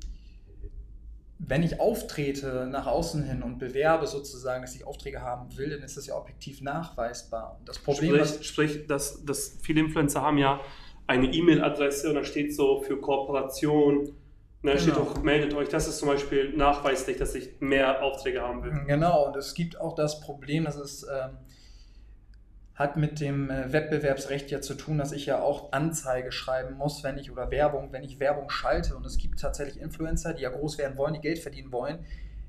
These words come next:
Speaker 1: die das da hinschreiben, obwohl sie eigentlich gar kein Geld bekommen. So, und das ist
Speaker 2: Richtig,
Speaker 1: natürlich
Speaker 2: die
Speaker 1: auch
Speaker 2: wollen nach außen groß werden.
Speaker 1: Genau, und das ist auch ein objektives, äh, Tatbestandmerkmal zu erkennen, okay, da möchte nachhaltig mehr machen.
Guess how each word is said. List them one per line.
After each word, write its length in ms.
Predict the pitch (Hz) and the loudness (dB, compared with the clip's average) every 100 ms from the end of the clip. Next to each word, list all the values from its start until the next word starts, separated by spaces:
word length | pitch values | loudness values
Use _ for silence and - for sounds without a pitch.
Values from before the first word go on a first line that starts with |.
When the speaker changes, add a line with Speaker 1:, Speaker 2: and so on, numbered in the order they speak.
| - | -12
Speaker 1:
die 160 | 143 151 | -8 -2
das 240 | 165 165 | -2 0
da 100 | 165 | -2
hinschreiben, 640 | 135 175 - - 170 180 180 | 0 0 -2 -2 0 0 -2
obwohl 340 | 156 147 165 | -4 0 0
sie 140 | 160 | 0
eigentlich 260 | 143 165 160 | -4 -6 -2
gar 120 | 156 | -2
kein 160 | 160 156 | 0 -2
Geld 200 | 156 151 | -2 -4
bekommen. 540 | 147 - 190 117 - 131 | -8 0 0 0 -4 -8
So, 320 | 127 143 - | -2 -2 -2
und 120 | 139 | -4
das 120 | 147 | -4
ist 60 | 143 | -2
Speaker 2:
Richtig, 80 | 135 | -2
Speaker 1:
natürlich 180 | 143 135 | -2 -2
Speaker 2:
die 60 | |
Speaker 1:
auch 160 | 139 139 | 4 6
Speaker 2:
wollen 240 | 143 - - | 6 2 -4
nach 140 | 156 - | -6 -4
außen 440 | 147 151 - 143 | 2 2 0 -4
groß 280 | 165 202 - | -4 -4 -4
werden. 240 | 135 131 135 | -4 -4 0
Speaker 1:
Genau, 320 | 151 156 143 | 2 4 2
und 60 | |
das 160 | 139 135 | 0 -6
ist 80 | 147 | -8
auch 200 | - 160 | -4 -2
ein 100 | 156 | -2
objektives, 920 | 165 - 160 - 151 147 147 - - | -2 -4 -10 -10 -6 -4 -4 -8 -8
äh, 180 | 131 131 | -8 -6
Tatbestandmerkmal 1040 | 135 147 147 - 151 - 151 160 175 170 170 | -2 -2 -2 -6 -6 -6 -8 -8 -6 -6 -6
zu 140 | 165 | -6
erkennen, 380 | 156 156 165 160 | -6 -8 -10 -10
okay, 220 | 151 160 | -8 -6
da 140 | 151 | -4
möchte 200 | 151 156 | -8 -8
nachhaltig 460 | 151 151 151 147 147 | -6 -6 -6 -8 -10
mehr 140 | 143 135 | -10 -6
machen. 320 | 151 - | -6 -6